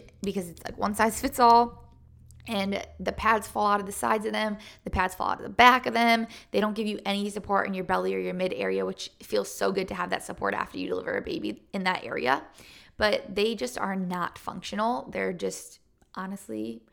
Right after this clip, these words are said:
probably affordable and easy, but they're not supportive, and they just, they just aren't the best. So I would one hundred percent recommend investing in some of the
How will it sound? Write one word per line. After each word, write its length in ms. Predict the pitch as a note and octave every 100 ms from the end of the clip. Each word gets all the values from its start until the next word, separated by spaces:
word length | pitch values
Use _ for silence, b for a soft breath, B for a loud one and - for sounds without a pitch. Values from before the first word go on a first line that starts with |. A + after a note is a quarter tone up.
| b _
probably 380 | - G2+ G#2 G3+
affordable 480 | - A3+ A3+ - -
and 340 | A3+ A3 A3+ A3
easy, 360 | - D4+ - - B B B B
but 200 | - G#3
they're 100 | G3+
not 180 | G3 A3
supportive, 480 | - G#3 G3+ - F#3+ -
and 300 | G3 G3 -
they 80 | F#3+
just, 400 | F3+ G3+ - -
they 100 | A#3+
just 180 | D4 D#4
aren't 140 | A3
the 60 | -
best. 280 | - - -
So 260 | A3 G#3 G3 B B B -
I 120 | G#3
would 260 | B3 B3 -
one 240 | - G3 G3+
hundred 200 | G3 G3
percent 260 | G3+ G3
recommend 500 | F#3+ F#3 F#3 F#3+ F#3
investing 640 | F3 - F3+ F3+ - G3 F#3
in 340 | F#3 F#3 F3+ -
some 360 | - F#3+ F#3+ G3
of 280 | F#3+ F#3 F3+
the 320 | F3+ F3